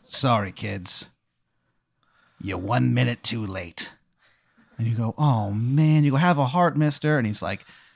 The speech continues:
"What did I tell you? You're one minute late. Now get the hell out of here." And then you, like, look at, over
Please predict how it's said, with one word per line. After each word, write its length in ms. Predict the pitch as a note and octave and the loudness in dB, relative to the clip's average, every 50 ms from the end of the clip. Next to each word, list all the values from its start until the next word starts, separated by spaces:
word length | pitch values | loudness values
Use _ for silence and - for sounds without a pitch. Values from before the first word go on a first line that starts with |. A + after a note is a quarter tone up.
| _ _ - | _ _ -4
"What 180 | - C3 D3 | 2 4 4
did 80 | D3+ D#3 | 6 6
I 100 | D#3 D3+ | 6 6
tell 280 | - - D#3 - D3+ D3+ | 4 4 4 6 6 6
you? 60 | C3 | 4
You're 160 | A#2 A2 A#2 A#2+ | 0 -2 -4 -4
one 340 | A#2+ B2 D3 D3 D3+ D3+ | 0 2 2 4 4 4
minute 200 | D3+ D3 C#3+ B2+ | 4 2 2 0
late. 300 | B2+ B2 C#3+ D3+ B2+ G#2 | 0 0 0 0 0 -2
Now 120 | F#2+ G2+ A2+ | -4 -6 -6
get 140 | C3+ C3+ - | -6 -6 -4
the 60 | B2 A#2 | -4 -2
hell 180 | A#2 A#2 A2+ | -2 0 0
out 200 | A2 G#2 G2 G2 | 0 0 -2 -4
of 60 | F#2+ | -6
here." 340 | F2+ G2 F#2 F2 - - - _ _ _ _ _ _ _ _ _ - | -10 -12 -14 -16 -16 -18 -20 _ _ _ _ _ _ _ _ _ -6
And 140 | - G#2 A2 | -2 0 2
then 200 | A2+ A2+ A2 A2 | 4 4 4 4
you, 120 | A2 A#2 | 4 4
like, 160 | A2 A2 A2+ - | 2 2 0 0
look 220 | A2+ A#2+ A#2+ - | 0 0 0 2
at, 200 | B2 A2+ A2+ - - | 2 0 0 0 0
over 400 | A2 A2 G#2+ A#2 B2 B2 C3 | 0 0 0 0 0 0 -2